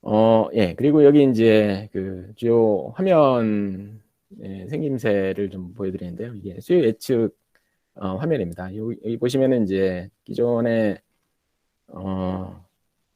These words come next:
이제 판매, 각, 각 제품별로 판매됐던 그 판매 실적을 이 시스템에서 그 읽어다가 그걸 이제 분석을 해서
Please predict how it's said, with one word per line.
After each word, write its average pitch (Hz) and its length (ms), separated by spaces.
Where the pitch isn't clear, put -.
이제 131 160
판매, 175 520
각, 98 280
각 104 200
제품별로 117 500
판매됐던 120 640
그 82 360
판매 80 220
실적을 127 680
이 87 120
시스템에서 98 960
그 78 220
읽어다가 123 580
그걸 87 200
이제 85 100
분석을 104 440
해서 113 320